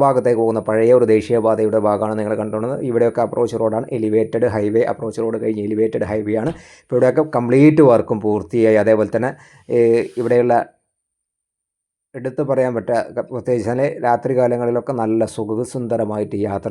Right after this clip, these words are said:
ചെയ്യാൻ കഴി-, കഴിയുന്നു. അതേപോലെ തന്നെ കോഴിക്കോടെ സംബന്ധിച്ചിടത്തോളം ടേണിങ്ങുകൾ കുറവായിട്ടുള്ള ഒരു റീച്ചാണ് നമ്മളെ ഈ വെങ്ങളം,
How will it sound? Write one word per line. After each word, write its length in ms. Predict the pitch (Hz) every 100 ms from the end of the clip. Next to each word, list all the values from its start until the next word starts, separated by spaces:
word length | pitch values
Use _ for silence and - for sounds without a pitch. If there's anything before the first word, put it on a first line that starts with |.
| 101
ചെയ്യാൻ 200 | 110 104
കഴി-, 220 | 104 104 -
കഴിയുന്നു. 320 | 113 110 120
അതേപോലെ 220 | 113 113 107
തന്നെ 120 | 120
കോഴിക്കോടെ 460 | 117 117 120 127 127 120
സംബന്ധിച്ചിടത്തോളം 600 | 117 107 117 110 117 147 165 _ _ _
ടേണിങ്ങുകൾ 480 | 123 123 143 143 135 131 -
കുറവായിട്ടുള്ള 600 | 113 123 131 127 107 110 107
ഒരു 80 | 107
റീച്ചാണ് 500 | 107 104 120 110 120 139
നമ്മളെ 280 | 107 107 110 101 - _ 110
ഈ 20 | 107 101
വെങ്ങളം, 560 | 110 110 120 127 127